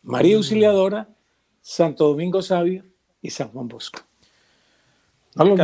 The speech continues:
Speaker 1: olviden.
Speaker 3: dentro del cristianismo,
Speaker 2: Pero
Speaker 3: Mario, están todos los que creen en Cristo o Jesús o y Dios. <clears throat> Y dentro del cristianismo hay diferentes ramas, que son el
Speaker 2: Ah.
Speaker 3: católico apostólico romano, el protestante calvinista, el anglicanismo,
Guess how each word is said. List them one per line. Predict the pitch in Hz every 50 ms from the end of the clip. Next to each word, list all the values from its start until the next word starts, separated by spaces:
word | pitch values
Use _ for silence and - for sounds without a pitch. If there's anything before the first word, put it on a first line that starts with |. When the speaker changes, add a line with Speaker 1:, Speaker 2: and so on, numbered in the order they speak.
| 185
Speaker 1:
olviden. | 160 139 170
Speaker 3:
dentro | 190 190 202
del | 185
cristianismo, | 156 160 165 147 - 170 165 165 185 175
Speaker 2:
Pero | 160 165 170 160
Speaker 3:
Mario, | 165 175 170 156 160 165 170 196
están | 185 - 175 160 156
todos | - 208 214
los | 208 190 -
que | - 156
creen | 143 170 175 175 170 165
en | 170 180 202 214
Cristo | - - 156 147 147 143 - - 170 165 151
o |
Jesús | 127 - 123 113 - 123 120 127 131 - - _ _ _ _ _ _ _ _ _ _
o | - 131
y | 117 110
Dios. | 113 113 107 98 95 -
<clears throat> | - 208 214 196 - - - - - - -
Y | 165 175 175
dentro | 165 175 208 220 214 202 - 226 214 208
del | 208 214 220 202
cristianismo | - 214 214 196 - 220 226 233 220 202 180 185 214
hay | 214
diferentes | 196 190 170 - 165 156 175 180 175 208 202
ramas, | 208 240 233 220 202 196 196 214 - - - - _ _ _ _ _ _ _
que | - 160 151
son | - 175 165 147
el | 143 165
Speaker 2:
Ah. |
Speaker 3:
católico | 156 143 127 139 139 151 147
apostólico | 147 143 151 147 170 165 160 151 165
romano, | 165 165 160 156 147 143 147 143 151 - _ _ _ _ _ _ _
el | - 143 147
protestante | 139 147 143 - 151 143 - 165 160 151 160
calvinista, | 151 156 151 156 156 165 160 160 147 - - - 147 147 - _ _ _ _
el | _ 170 156 160 165
anglicanismo, | 165 165 156 160 156 147 165 156 156 160 156 147 135 135 147 143 143